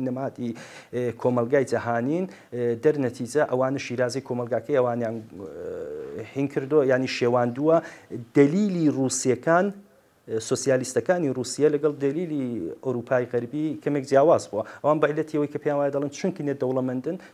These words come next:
دەوڵەمەندەکان دەبێ بکوژرێن. هەر وەکو ئەو شەپۆلەی کە دواتر مەسەن وەختی خۆی ماۆ لە چین دەستی پێ کرد و بە دێحقانەکانی کوت بچن هەرچی دەوڵەمەندە بیکوژنەوە. ئەوانە لە رووسیەدا پێشەوەی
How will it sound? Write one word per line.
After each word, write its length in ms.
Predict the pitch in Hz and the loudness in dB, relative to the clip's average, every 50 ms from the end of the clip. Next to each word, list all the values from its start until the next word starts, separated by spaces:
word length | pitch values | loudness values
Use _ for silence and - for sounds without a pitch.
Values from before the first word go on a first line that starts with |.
| _ | _
دەوڵەمەندەکان 520 | - 131 127 131 131 127 127 131 - 135 131 123 | -4 -2 -2 -2 -2 -4 -6 -6 -6 -6 -6 -6
دەبێ 160 | 127 120 123 113 - | -4 -6 -6 -6 -8
بکوژرێن. 440 | - - 123 107 - 101 107 107 104 - | -8 -8 -8 -8 -6 -6 -6 -4 -4 -4
هەر 80 | 131 123 | -4 -4
وەکو 160 | 131 123 - 123 127 | -6 -6 -6 -6 -6
ئەو 60 | 127 - | -6 -6
شەپۆلەی 340 | - 120 - - 120 120 117 - | -8 -8 -6 -6 -6 -4 -6 -8
کە 60 | 123 113 | -6 -4
دواتر 260 | 123 117 113 - 120 120 | -2 -2 -2 -4 -6 -8
مەسەن 200 | 117 113 - 120 120 120 | -8 -6 -6 -6 -6 -6
وەختی 180 | 117 - - - | -8 -10 -10 -8
خۆی 140 | - 117 113 113 - - - _ _ - 113 117 117 117 | -6 -6 -6 -8 -14 -20 -20 _ _ -8 -4 -2 2 4
ماۆ 340 | 120 117 110 120 - 143 135 120 | 6 6 6 6 6 6 6 6
لە 80 | 110 104 - | 4 2 -2
چین 140 | - 120 110 104 | -4 -6 -6 -4
دەستی 220 | 110 104 - - - | -4 -6 -6 -8 -6
پێ 80 | - 110 101 - | -6 -6 -4 -4
کرد 180 | 117 107 104 | -8 -8 -8
و 40 | 110 104 | -6 -6
بە 60 | 117 104 107 | -4 -4 -6
دێحقانەکانی 560 | 101 - - 110 107 107 107 117 113 110 104 110 | -8 -6 -4 -4 -4 -4 -4 -6 -6 -6 -6 -8
کوت 120 | 113 110 - | -10 -12 -12
بچن 200 | - - 110 107 107 98 - - - | -12 -10 -8 -6 -6 -8 -10 -12 -14
هەرچی 260 | 113 - - - 107 104 98 - | -14 -12 -12 -10 -10 -10 -8 -8
دەوڵەمەندە 420 | 113 104 107 107 104 104 101 104 95 98 | -8 -6 -6 -6 -6 -6 -6 -8 -8 -8
بیکوژنەوە. 480 | 104 95 - - 101 - - 107 107 113 | -12 -12 -12 -14 -14 -12 -10 -8 -6 -4
ئەوانە 300 | 113 110 113 127 165 185 185 - - - - - - - _ _ _ _ _ _ - - 135 131 127 127 131 135 | -4 -4 -4 -4 -4 -6 -6 -10 -14 -20 -20 -20 -20 -20 _ _ _ _ _ _ -18 -10 -8 -4 -2 -2 -2 0
لە 100 | 139 156 156 147 | 2 2 2 2
رووسیەدا 540 | 151 160 151 - - - 185 214 202 208 202 196 - | 0 -2 -4 -6 -8 -4 -4 -2 -2 -2 -2 -4 -4
پێشەوەی 460 | - - 285 214 - 156 135 127 123 | -2 -2 -2 0 0 -2 -2 -2 -4